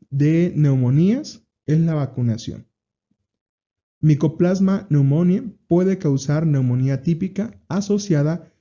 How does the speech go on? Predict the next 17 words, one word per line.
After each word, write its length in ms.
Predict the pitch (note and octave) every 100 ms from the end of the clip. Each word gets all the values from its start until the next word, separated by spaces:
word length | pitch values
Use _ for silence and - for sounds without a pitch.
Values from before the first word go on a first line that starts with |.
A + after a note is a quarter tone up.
| _ _ _
con 400 | D#3+ F3+ G3 -
anemia 460 | C#3+ C#3 C3+ C#3 C#3
hemolítica. 640 | C#3+ G3 G#3+ B2 - A#2
Esto 320 | D3 E3 -
se 140 | F3+ D3
los 120 | A#2
comenté 440 | B2+ A#2 A#2 A2+
en 100 | A#2
su 140 | A2+ A#2+
momento. 520 | B2 E3 F#3+ F3+ A#2+ _ _ _ _
¿Por 220 | G3 G3+
qué? 360 | A#3+ A#3+ - _ _ _
Porque 560 | E3+ F3 F3+ F3+ G3 -
crioaglutina 1800 | E3+ F#3+ G3+ G3+ - _ _ _ - C#3+ C#3 C3 C3 F3 G#3+ E3 F3+ -
I 160 | F3+ F3
G 320 | - C#3 B2+
M 300 | B2 D3